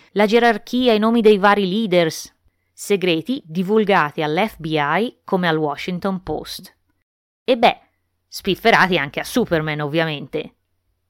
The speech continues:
mister Kennedy lavora come consulente per i produttori del programma radiofonico Superman, un programma ascoltato in tutta America. E poiché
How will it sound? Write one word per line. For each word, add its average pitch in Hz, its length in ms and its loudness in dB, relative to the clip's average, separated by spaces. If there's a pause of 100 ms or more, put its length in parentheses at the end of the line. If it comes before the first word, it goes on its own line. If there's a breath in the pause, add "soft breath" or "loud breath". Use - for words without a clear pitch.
(600)
mister 254 360 -4
Kennedy 262 520 -4
lavora 180 500 0
come 196 260 -6
consulente 247 880 -4
per 233 160 2
i 185 100 -4
produttori 185 720 -4
del 175 180 -2
programma 165 500 -2
radiofonico 156 760 -4
Superman, - 800 -12 (220)
un 254 140 -2
programma 294 500 0
ascoltato 240 580 2
in 202 120 -2
tutta 214 220 -2
America. 170 540 -4 (720)
E 269 140 -2
poiché 311 300 -4